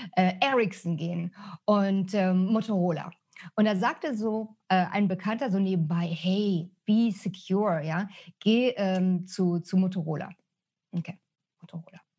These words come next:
Die Aktie lief, lief, lief, lief, lief, so. Und Nokia und Ericsson, das war am Anfang der Mobile Phones, die liefen natürlich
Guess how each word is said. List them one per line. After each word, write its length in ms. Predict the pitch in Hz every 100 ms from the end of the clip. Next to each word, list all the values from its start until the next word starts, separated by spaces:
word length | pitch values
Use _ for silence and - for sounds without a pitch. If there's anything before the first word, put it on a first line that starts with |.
| _ _ _ _ _ _ -
Die 100 | 185
Aktie 300 | 175 - 170
lief, 380 | 170 185 185 196 180
lief, 400 | 170 170 170 -
lief, 400 | 170 170 175 - -
lief, 400 | 175 180 170 -
lief, 320 | 170 175 -
so. 280 | 165 156 151 240 254 -
Und 200 | 240 214
Nokia 500 | 202 190 190 196 190
und 80 | 165
Ericsson, 540 | - 190 202 208 185
das 100 | 180
war 100 | 180
am 120 | 170 170
Anfang 420 | 190 208 190 170
der 240 | 175 180
Mobile 420 | 190 196 185 175
Phones, 400 | 175 170 180 180
die 160 | 196 180
liefen 320 | 165 175 190
natürlich 460 | 170 160 160 165